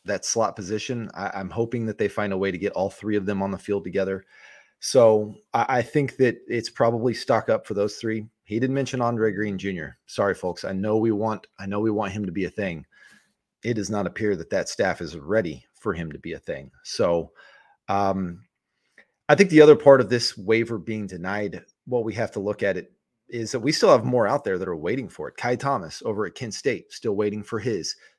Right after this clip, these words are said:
Seydou Traore obviously has had a very hectic offseason, to say the least, going from Arkansas State to Colorado and now over to Mississippi State and potentially gonna line up as a wide receiver.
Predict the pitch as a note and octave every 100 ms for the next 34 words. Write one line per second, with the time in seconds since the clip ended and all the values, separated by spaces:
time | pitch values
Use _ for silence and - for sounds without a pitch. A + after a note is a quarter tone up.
0 | - A2 F#2+ G#2+ G#2 A2 A2+ B2 D#2 E2+
1 | F2+ F#2+ G2 F#2 E2+ G2 F#2+ G2 G2 F#2+
2 | F#2+ F2 F#2+ A#2+ F#2 F2+ F#2 - - _
3 | - _ _ _ - - C3+ - - G2+
4 | - F#2 F2 F#2 A#2 G#2 G#2 A#2+ F#2+ -
5 | G2+ G2 G2+ G2 G#2 G2+ A#2 G2+ A2 G#2
6 | - - A2 G#2 A2+ A#2 G#2+ F#2 G#2 G2+
7 | G#2+ G#2 - G#2+ G2 F#2+ G#2+ G#2 - G2+
8 | - A2 A#2 F#2 B2 A#2 B2+ A2 A#2 A2
9 | A#2 A#2 A2+ G2+ G#2+ A2 G2+ - A#2 E2